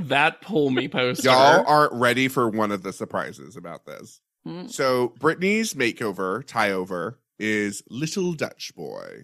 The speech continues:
Speaker 3: Short, short Dutch boy.
Speaker 1: And much darker, too.
Speaker 2: Yeah, I, I think it looks a lot better because I think Brittany looked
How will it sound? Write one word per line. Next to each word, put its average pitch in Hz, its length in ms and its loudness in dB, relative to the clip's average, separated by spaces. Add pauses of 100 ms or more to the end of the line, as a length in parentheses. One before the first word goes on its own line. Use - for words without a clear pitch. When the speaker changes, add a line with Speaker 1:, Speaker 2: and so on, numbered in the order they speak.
(140)
Speaker 3:
Short, 233 400 0 (340)
short 226 420 -2
Dutch 214 280 2
boy. 190 440 0 (120)
Speaker 1:
And 254 100 4
much - 240 2
darker, - 340 -4
too. - 300 -8 (240)
Speaker 2:
Yeah, 135 420 4
I, 214 220 4
I 170 160 6
think 370 380 -4
it 143 160 2
looks 135 420 -2 (300)
a - 60 -16 (120)
lot - 360 -12
better - 280 -10 (560)
because 110 380 -2
I 143 220 4
think 135 360 -2
Brittany 135 320 0
looked 110 400 0